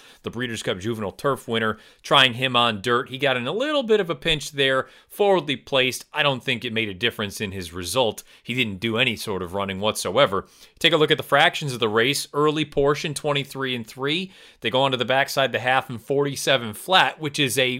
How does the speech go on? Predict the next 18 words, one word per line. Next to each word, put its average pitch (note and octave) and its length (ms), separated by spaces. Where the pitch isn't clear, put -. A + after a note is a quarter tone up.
reasonable C#3 640
pace. F#3 440
It's B2+ 160
not C#3+ 300
blistering, F#3 560
but D4+ 240
they're C#4+ 100
not D4+ 200
walking A#2+ 340
out F2+ 200
there. C3+ 220
It's G3 120
an F#3+ 100
honest E3+ 340
enough B2 300
go F#2+ 240
of E2+ 100
it. C3 200